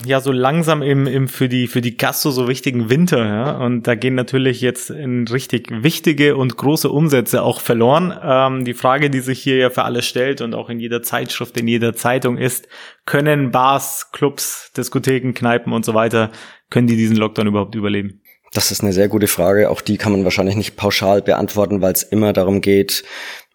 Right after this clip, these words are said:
Speaker 2: welches Konzept, welches wirtschaftliche Konstrukt, äh, wie ist der Betrieb aufgestellt, wie sind seine Fixkosten, was für Hilfen bekommt er, wie schnell kommt er sie, hat er irgendeine Möglichkeit, irgendeine Perspektive.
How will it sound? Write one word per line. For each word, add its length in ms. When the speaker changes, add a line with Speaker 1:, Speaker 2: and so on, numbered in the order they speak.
Speaker 2:
welches 340
Konzept, 640
welches 380
wirtschaftliche 600
Konstrukt, 800
äh, 300
wie 100
ist 140
der 80
Betrieb 340
aufgestellt, 880
wie 140
sind 180
seine 240
Fixkosten, 640
was 160
für 120
Hilfen 260
bekommt 380
er, 100
wie 80
schnell 280
kommt 260
er 60
sie, 240
hat 140
er 200
irgendeine 460
Möglichkeit, 520
irgendeine 340
Perspektive. 720